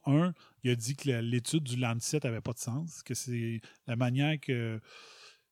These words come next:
c'est impossible qu'il y ait eu accès aux data à cause des, des comités d'éthique de chaque hôpital, puis tout ça, c'est impossible.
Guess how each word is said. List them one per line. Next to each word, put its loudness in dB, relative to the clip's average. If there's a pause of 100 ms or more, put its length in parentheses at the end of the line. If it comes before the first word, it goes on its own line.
(120)
c'est 0
impossible 4
qu'il 4
y 6
ait 6
eu 6
accès 0
aux 4
data 4
à -2
cause 0
des, 0
des 0
comités 2
d'éthique 2
de 2
chaque 0
hôpital, 2
puis -14
tout -12
ça, -2
c'est -2
impossible. -4